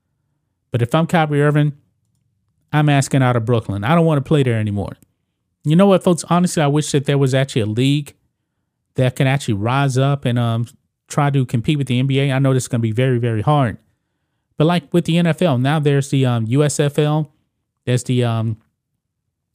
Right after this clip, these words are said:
the other league also that's, um, X F L that's gonna be coming back. I wish there was an alternative to the N B A,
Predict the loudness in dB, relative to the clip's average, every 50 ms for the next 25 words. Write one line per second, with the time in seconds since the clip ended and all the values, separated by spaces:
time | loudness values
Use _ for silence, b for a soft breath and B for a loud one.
0 | _ _ _ _ _ _ _ _ _ 0 2 2 2 2 2 0 0 0 0 0
1 | -2 -2 -2 -2 -2 0 0 0 0 0 0 -2 -2 -2 -2 0 0 0 0 -2
2 | -4 _ _ _ _ _ _ -2 -2 -2 0 0 -2 -2 -2 -6 -8 -8 -14 _
3 | _ _ _ _ -4 -4 -2 -2 -2 -2 0 0 0 0 0 0 0 0 2 0
4 | 0 0 -2 -4 -10 _ _ _ _ _ _ _ _ -4 -4 -4 -2 0 0 -2
5 | -2 -2 0 0 2 2 2 0 0 0 0 0 -2 -2 -4 -4 -2 0 0 0
6 | -2 -4 -6 -10 -12 -14 -20 _ _ _ _ _ _ _ _ _ _ _ _ _
7 | -10 -2 0 0 0 2 0 0 0 0 0 0 0 0 0 0 -2 -2 -4